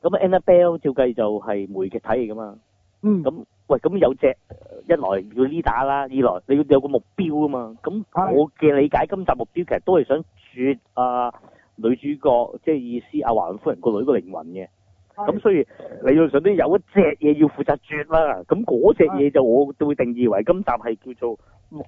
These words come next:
Speaker 1: 六怪，即係七怪，其實應該七怪，七怪之首嚟，我覺得，叫做背後 leader 啦。咁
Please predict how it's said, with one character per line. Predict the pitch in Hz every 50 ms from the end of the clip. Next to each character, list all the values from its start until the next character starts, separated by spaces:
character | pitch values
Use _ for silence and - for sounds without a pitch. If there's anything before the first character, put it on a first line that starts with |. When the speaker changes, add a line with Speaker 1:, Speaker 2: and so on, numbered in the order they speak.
| _ _ - - - - _ _ -
Speaker 1:
六 | 147 135 - _ _ _
怪， | - - 175 139 143 151
即 | - 214
係 | 196 - - -
七 | - -
怪， | - 131 -
其 | 117
實 | 110 123
應 | 156 175
該 | 175 - 160
七 | 143
怪， | - 104 95 -
七 | - 110 - -
怪 | - 151 135 147
之 | 147 - 196 180
首 | - - 90 110 139 123
嚟， | 92 92
我 | 104 104 107
覺 | 117
得， | 123 113 _
叫 | 151 143 120 127
做 | 113 - 135 131
背 | 131
後 | 131 123 117 113 127
leader | 139 165 165 139 113 110 127
啦。 | 135 135 123 110 _ _ - - _ _
咁 | -